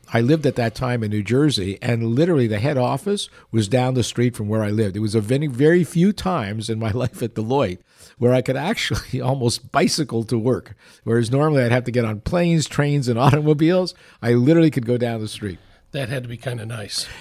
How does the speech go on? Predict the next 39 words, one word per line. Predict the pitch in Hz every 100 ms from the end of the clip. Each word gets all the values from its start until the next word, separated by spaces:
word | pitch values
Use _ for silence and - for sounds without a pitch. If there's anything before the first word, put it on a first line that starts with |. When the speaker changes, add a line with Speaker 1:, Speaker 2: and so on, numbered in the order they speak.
| -
Speaker 1:
It | 123 120
was | 120
a | 110 104
real | 107 127 120
change. | 110 120 104 95 90 101
And, | 104 104 101
Speaker 2:
Yeah. | 104
Speaker 1:
uh, | 104
yeah, | 110 - -
absolutely. | 113 107 - 98 87 87 - - -
Speaker 2:
So, | - 165 156 151 - _ -
uh, | 156 -
and | 180 175
I | - 226
can | 220
totally | 170 190 156 131
relate | 120 120 131 131
to | 120
what | 120
you're | 123 107
talking | 127 123
about | 110 107
with | 117 -
Prudential | 123 196 220 135
because | 113 110 117 107 - - - - _ -
as | 160
a | 135
mutual | 143 180 160 143
insurance | 127 - 131 107 -
company, | 110 95 117 123
and | 151
I | 151
do | 175 156
some | - 120
business | 113 104 113 -
with | 131 127
mutual | 117 - 117
insurance | 101 - 104 98
companies, | - 98 - 104 160